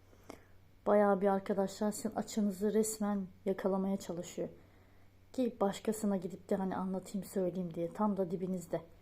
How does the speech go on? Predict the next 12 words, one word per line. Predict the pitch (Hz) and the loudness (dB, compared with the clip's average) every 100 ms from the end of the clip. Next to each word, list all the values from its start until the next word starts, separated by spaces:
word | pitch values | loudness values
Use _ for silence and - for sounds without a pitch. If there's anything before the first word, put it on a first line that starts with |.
| - - - - - - | -20 -20 -20 -20 -20 -20
Fark | - 226 196 | -4 -2 6
edememişsiniz | 226 202 214 208 202 214 208 | 6 6 4 2 2 0 2
ama | 226 220 220 - - - - - - | 2 2 -2 -10 -20 -20 -20 -20 -2
bence | 202 202 202 | 0 2 0
bu | 196 | -2
saatten | - 196 202 208 | -2 -2 0 -2
sonra | 202 220 202 | 0 -2 -2
bir | 190 | -6
fark | - 202 196 226 | 0 0 2 0
edin. | 220 220 - - - - - - - - - - - - - | 0 -4 -8 -20 -20 -20 -20 -20 -20 -20 -20 -20 -20 -20 2
Onu | 220 214 | 4 4
zaten | 208 214 208 - 240 | 6 6 4 0 -4